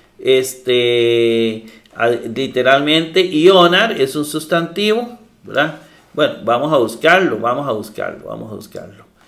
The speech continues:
Vamos a buscarlo porque hay que dar el ejemplo. Onar, aquí está la palabra. Ionar, este, es un sustantivo que puede ser neutro, singular nominativo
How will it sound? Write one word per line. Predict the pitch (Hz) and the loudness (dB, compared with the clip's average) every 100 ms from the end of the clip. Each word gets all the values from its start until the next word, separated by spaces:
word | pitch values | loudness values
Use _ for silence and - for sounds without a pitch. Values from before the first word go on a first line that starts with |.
| _ - _ _ | _ -20 _ _
Vamos | - 127 170 | -2 0 4
a | |
buscarlo | 170 170 165 160 170 196 - | 2 2 4 6 6 2 2
porque | 151 147 151 165 156 - | 2 2 0 -4 -4 -2
hay | 117 117 | 0 0
que | - 143 151 151 - _ _ _ | 0 0 0 -2 -14 _ _ _
dar | - 107 113 | -6 0 2
el | 127 143 | 2 0
ejemplo. | 160 147 143 - 185 196 - | 2 2 0 -2 -2 -2 -10
Onar, | - 147 143 147 190 226 226 - - _ _ - | -6 -2 0 0 0 -2 -10 -18 -20 _ _ -12
aquí | 117 117 127 | -10 -4 -4
está | 127 127 | -2 0
la | 143 143 | 0 4
palabra. | 160 175 170 170 202 226 - - - - _ | 4 6 6 6 4 0 -6 -18 -20 -20 _
Ionar, | - 156 190 180 180 208 233 - - | 0 6 8 8 6 4 0 -2 0
este, | 139 135 - - 123 127 139 | 4 4 2 -2 0 2 2
es | 147 | 2
un | 175 | 0
sustantivo | 175 180 175 180 175 175 175 180 208 208 - - _ | 0 0 0 0 0 4 8 8 6 -2 -10 -20 _
que | 139 | -2
puede | 131 156 160 170 | 2 6 8 6
ser | 170 139 127 | 4 0 0
neutro, | 139 160 202 247 - 254 254 | -2 2 4 2 -2 -6 -6
singular | - 160 139 135 127 | -4 -6 -2 2 2
nominativo | 123 120 117 117 147 240 | 2 -4 -4 -4 -2 -2